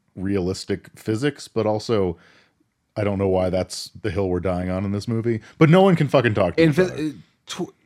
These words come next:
Speaker 2: twenty-six fifty-four, my Bluetooth could go, like,
Speaker 1: Right,
Speaker 2: while I'm
Speaker 1: yeah.
Speaker 2: outside, so I'm pre-, <laughs> I'm pretty sure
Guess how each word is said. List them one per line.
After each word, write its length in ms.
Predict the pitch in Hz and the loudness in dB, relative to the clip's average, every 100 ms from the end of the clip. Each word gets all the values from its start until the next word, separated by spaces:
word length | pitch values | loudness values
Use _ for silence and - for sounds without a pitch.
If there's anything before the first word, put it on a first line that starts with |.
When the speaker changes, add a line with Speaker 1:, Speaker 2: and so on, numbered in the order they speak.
| - | -20
Speaker 2:
twenty-six 840 | - 185 196 202 196 - 202 - | -8 0 2 2 0 0 -2 -4
fifty-four, 1000 | - 196 165 190 165 - 165 160 180 185 | 0 0 0 -2 -4 0 4 6 6 4
my 220 | 135 165 170 | 4 4 4
Bluetooth 840 | 131 127 165 190 - 156 117 - | 2 4 4 2 2 4 2 -2
could 200 | 143 131 | -2 2
go, 320 | 143 139 139 | 6 8 6
like, 240 | 135 131 127 | 4 2 4
Speaker 1:
Right, 100 | 135 | 4
Speaker 2:
while 160 | 139 143 | 4 4
I'm 140 | 135 | 2
Speaker 1:
yeah. 80 | 135 | 0
Speaker 2:
outside, 720 | 139 135 - - 139 143 123 95 | -2 -2 -2 0 2 2 -2 -4
so 380 | 127 120 117 - - - - _ | -2 -2 -2 -8 -18 -20 -20 _
I'm 220 | 147 175 | -2 -2
pre-, 320 | 165 220 196 214 | -2 0 2 2
<laughs> 40 | |
I'm 160 | 135 156 | 0 0
pretty 220 | 165 165 | 2 2
sure 300 | 143 156 147 | 2 2 0